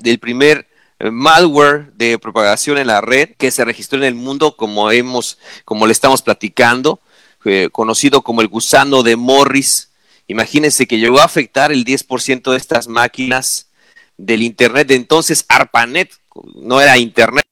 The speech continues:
todavía, era esta famosa red que comenzó, uh, como un proyecto de inteligencia militar y que ya debido a su uso se fue extendiendo cada vez más. Entonces, pues imagínese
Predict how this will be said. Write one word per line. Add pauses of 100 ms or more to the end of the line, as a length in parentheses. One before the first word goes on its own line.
todavía,
era
esta (280)
famosa
red (500)
que
comenzó,
uh,
como
un
proyecto
de
inteligencia
militar (280)
y
que
ya
debido
a
su
uso
se
fue
extendiendo
cada
vez
más. (400)
Entonces,
pues
imagínese